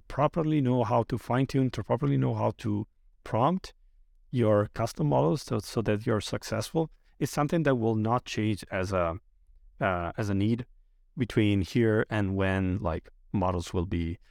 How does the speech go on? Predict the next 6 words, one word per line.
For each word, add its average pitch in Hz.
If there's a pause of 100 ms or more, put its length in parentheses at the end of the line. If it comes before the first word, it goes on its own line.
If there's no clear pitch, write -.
(220)
better, 110 (220)
maybe 98
a 92
bit 101
better, 95
or, 95